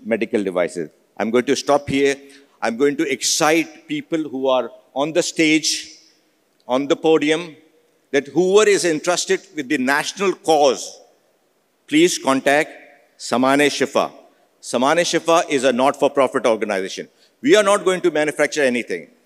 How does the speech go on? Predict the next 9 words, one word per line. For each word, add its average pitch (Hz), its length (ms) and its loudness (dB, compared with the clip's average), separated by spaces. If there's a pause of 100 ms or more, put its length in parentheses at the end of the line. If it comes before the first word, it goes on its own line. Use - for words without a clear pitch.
(200)
We 123 140 -2
have 131 200 0 (1120)
gentlemen 143 440 -2
from 135 280 0
Russia. 139 580 2 (460)
So 175 140 2
we 196 140 -4
will 196 180 -4
invite 160 540 0